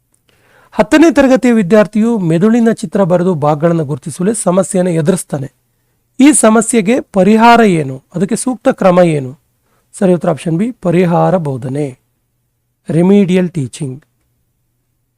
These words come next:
ರೆಮಿಡಿಯಲ್ ಟೀಚಿಂಗ್ ಅಥವಾ ಪರಿಹಾರ ಬೋಧನೆ.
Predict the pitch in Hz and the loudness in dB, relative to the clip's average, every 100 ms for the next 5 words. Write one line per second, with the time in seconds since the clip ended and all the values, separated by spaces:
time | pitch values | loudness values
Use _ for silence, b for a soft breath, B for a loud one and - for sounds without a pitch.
0 | _ _ _ _ _ _ _ _ _ _ | _ _ _ _ _ _ _ _ _ _
1 | _ _ _ _ _ _ 269 165 165 175 | _ _ _ _ _ _ -8 -4 0 0
2 | 156 165 147 156 131 156 143 - 220 294 | 0 -4 -4 -8 -8 -8 -8 -4 -4 -4
3 | _ _ _ _ - 160 185 160 135 151 | _ _ _ _ -10 -4 -2 -2 -6 -8
4 | 160 131 127 123 117 | -10 -14 -12 -14 -16